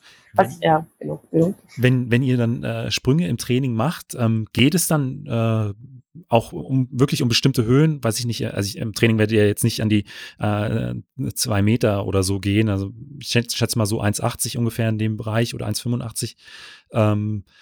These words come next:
Speaker 2: äh, oder geht's da wirklich nur um Technik und die Latte wird, äh, noch niedriger, äh, aufgehangen?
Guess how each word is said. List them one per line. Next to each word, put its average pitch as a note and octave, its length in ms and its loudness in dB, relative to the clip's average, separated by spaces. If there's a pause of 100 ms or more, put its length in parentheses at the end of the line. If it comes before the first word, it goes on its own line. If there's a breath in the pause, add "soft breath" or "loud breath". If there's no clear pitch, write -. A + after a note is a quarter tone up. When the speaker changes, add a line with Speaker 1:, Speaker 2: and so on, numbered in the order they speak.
(260 soft breath)
Speaker 2:
äh, G#2+ 120 2
oder A2+ 280 4
geht's A#2 300 2
da G#2+ 300 4
wirklich B2+ 520 0
nur B2+ 180 4
um A2 220 0
Technik B2+ 480 0
und G#2+ 460 -2
die G#2+ 80 0
Latte G#2+ 400 2
wird, - 320 -2
äh, A#2+ 680 -6
noch G#2+ 220 0
niedriger, G#2 640 2 (200 soft breath)
äh, - 60 -8
aufgehangen? F2+ 720 -6